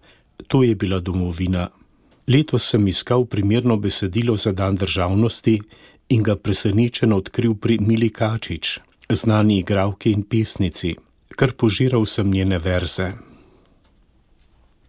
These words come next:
Kako redko kdaj slišiš besedo domovina, kot da je ni v slovarju, kot da je nad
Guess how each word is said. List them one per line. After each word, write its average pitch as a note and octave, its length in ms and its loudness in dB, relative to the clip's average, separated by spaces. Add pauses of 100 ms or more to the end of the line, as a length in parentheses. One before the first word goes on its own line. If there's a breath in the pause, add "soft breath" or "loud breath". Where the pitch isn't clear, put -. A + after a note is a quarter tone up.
(220)
Kako D3+ 300 2
redko C3 360 2
kdaj G2 280 0
slišiš A2 600 -2
besedo G#2 480 0
domovina, G2 680 0 (960 soft breath)
kot - 300 0
da A2+ 200 0
je G#2 160 2
ni B2 120 4
v B2+ 100 0
slovarju, A2 840 -2 (960 soft breath)
kot B2 200 2
da A2+ 140 0
je A2 180 2
nad G2 220 -2